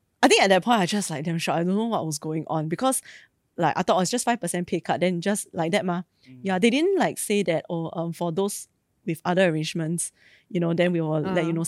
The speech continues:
Speaker 1: separately." Yeah, so it was, to me, it was quite out of nowhere. Yeah, and I thought that actually because all my accounts at the time were doing, like, quite okay.
Speaker 3: Mm.
Speaker 1: Yeah, so, um, that I, like,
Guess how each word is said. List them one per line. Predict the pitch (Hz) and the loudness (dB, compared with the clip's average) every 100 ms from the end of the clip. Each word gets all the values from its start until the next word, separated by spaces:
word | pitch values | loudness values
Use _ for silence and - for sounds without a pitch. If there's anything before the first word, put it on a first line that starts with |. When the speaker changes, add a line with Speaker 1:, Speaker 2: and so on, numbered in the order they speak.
| 180 | -4
Speaker 1:
separately." | 175 - 131 143 | -4 -6 -6 -2
Yeah, | 220 294 214 | 0 2 0
so | - 359 - | 0 -2 -2
it | 180 | -4
was, | 156 156 - _ _ _ _ _ - | -4 -6 -8 _ _ _ _ _ -4
to | |
me, | 233 339 | 0 2
it | |
was | 294 | 2
quite | - - | 0 -2
out | 214 165 | 0 0
of | 165 | 0
nowhere. | 170 160 151 156 151 _ _ _ - | -2 0 -2 -2 -6 _ _ _ -4
Yeah, | 175 170 - | 0 0 0
and | 180 | 0
I | 180 | 0
thought | - 277 | 2 0
that | 156 123 | 2 0
actually | - - 196 202 202 - | -2 -4 -2 -2 -2 -6
because | - 226 | -2 0
all | - 220 | 2 0
my | 180 | 0
accounts | 160 - 180 175 | -2 -4 -6 -4
at | - | -6
the | - | -6
time | 180 175 | -2 -2
were | 160 | -2
doing, | 160 165 170 | -2 -2 -2
like, | 147 113 | -4 -8
quite | - 170 160 | -6 -4 -4
okay. | 139 165 156 151 - | -4 -4 -4 -8 -12
Speaker 3:
Mm. | 202 196 190 | -10 -8 -6
Speaker 1:
Yeah, | 190 185 180 175 | -2 0 0 0
so, | 165 - 214 214 202 | -2 0 0 0 -2
um, | - 160 160 156 - _ _ _ _ - | -4 -2 -4 -6 -10 _ _ _ _ -8
that | - | -6
I, | - 180 175 - | -2 -2 -2 -4
like, | 175 | -6